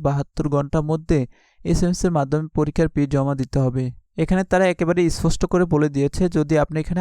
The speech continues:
আবেদন করেন, সেই ক্ষেত্রে হচ্ছে বাহাত্তর ঘন্টার মধ্যে আপনাকে আবেদন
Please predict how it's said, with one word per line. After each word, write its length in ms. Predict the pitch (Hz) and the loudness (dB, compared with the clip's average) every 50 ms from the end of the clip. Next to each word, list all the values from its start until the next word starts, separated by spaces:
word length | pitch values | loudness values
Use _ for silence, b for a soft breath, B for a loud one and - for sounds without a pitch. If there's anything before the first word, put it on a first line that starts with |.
| 170 147 | 0 0
আবেদন 260 | 131 135 143 143 143 - - | 0 -2 -2 -4 -4 -2 0
করেন, 180 | 139 143 156 175 - - | 0 0 0 -2 -2 -2
সেই 140 | - 160 160 | -4 -4 -2
ক্ষেত্রে 260 | - 175 - - - 185 180 | -4 -6 -6 -4 -2 0 0
হচ্ছে 200 | 175 - - 196 175 160 | 0 0 -2 0 0 0
বাহাত্তর 360 | 170 147 151 - - - 151 147 147 | 0 -2 -2 -4 -4 -4 -2 0 -2
ঘন্টার 280 | 143 139 - 160 160 151 | -2 0 0 -2 -2 0
মধ্যে 220 | 143 135 135 - 160 160 156 | -2 -4 -2 -2 -2 -2 -2
আপনাকে 280 | - 156 156 151 - 180 180 147 | -2 -4 -6 -4 -4 -2 -2 0
আবেদন 280 | 131 135 135 - 139 | -2 -2 -4 -4 -8